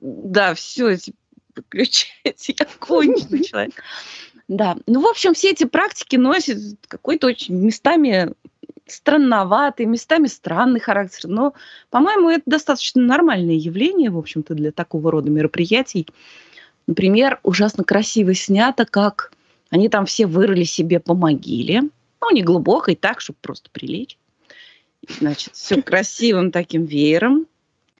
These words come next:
Speaker 1: Все эти девять людей, значит, легли в свои могилы. И чё было? Снято безумно красиво.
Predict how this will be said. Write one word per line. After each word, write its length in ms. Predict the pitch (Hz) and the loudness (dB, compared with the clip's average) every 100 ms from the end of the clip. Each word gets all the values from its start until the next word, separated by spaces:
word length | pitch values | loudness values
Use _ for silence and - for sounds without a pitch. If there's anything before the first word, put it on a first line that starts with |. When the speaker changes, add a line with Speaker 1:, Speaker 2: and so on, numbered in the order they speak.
| - _ | -20 _
Speaker 1:
Все 200 | - 220 | 0 0
эти 160 | 220 185 | 2 -2
девять 380 | 170 185 156 156 | 2 2 2 2
людей, 380 | 160 143 247 277 | 0 4 2 4
значит, 280 | 214 - | 0 0
легли 300 | 160 160 147 139 | -2 0 0 -2
в 40 | |
свои 280 | - 156 156 | 0 2 4
могилы. 840 | 151 143 131 185 285 294 277 269 - _ _ _ _ - | 4 2 0 2 4 4 2 0 -6 _ _ _ _ -4
И 60 | |
чё 220 | 165 254 214 | 0 2 2
было? 480 | 151 147 143 170 - _ _ _ _ _ | 2 2 -2 -4 -16 _ _ _ _ _
Снято 460 | - - 196 294 254 | -6 2 2 2 0
безумно 460 | 196 196 196 170 151 | 0 0 0 0 -2
красиво. 680 | 143 143 - - - 160 | -8 -12 -18 -16 -16 -16